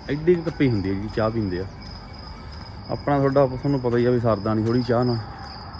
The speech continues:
ਚਲੋ ਅੱਗੇ ਚੱਲਦੇ ਆ, ਜਾ ਕੇ ਛਕਦੇ ਆ।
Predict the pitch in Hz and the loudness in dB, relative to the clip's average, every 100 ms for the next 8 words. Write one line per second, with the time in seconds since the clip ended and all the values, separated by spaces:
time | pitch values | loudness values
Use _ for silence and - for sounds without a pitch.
0 | - - - - - - - - 120 123 | -12 -14 -14 -14 -14 -14 -12 -4 2 2
1 | 117 123 123 113 107 113 117 113 - - | 4 2 4 4 4 2 2 -2 -12 -14
2 | - - - - - - - - - 117 | -12 -12 -12 -14 -14 -14 -14 -12 -4 2
3 | 113 117 113 104 101 107 110 | 4 4 0 0 0 0 -2